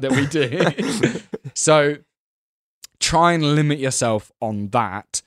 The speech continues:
so then the experience is a bit better. And this is particularly important with virtual interviews, because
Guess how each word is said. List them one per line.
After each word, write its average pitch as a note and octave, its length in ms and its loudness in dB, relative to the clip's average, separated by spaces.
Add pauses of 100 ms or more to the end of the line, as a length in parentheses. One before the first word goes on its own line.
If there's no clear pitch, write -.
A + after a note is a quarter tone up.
(180)
so A#2 240 0
then A2 220 -2
the A2 100 -4
experience A#2+ 1040 -2
is A2 120 -6
a A2 60 -6
bit G2+ 220 -8
better. F#2+ 440 -10 (280)
And A#2 300 -4
this E3 420 0 (120)
is A#2+ 200 -4
particularly - 640 -6
important A2+ 640 -4
with G2 460 -6 (380)
virtual B2 340 0
interviews, C3+ 640 -4 (800)
because B2+ 600 0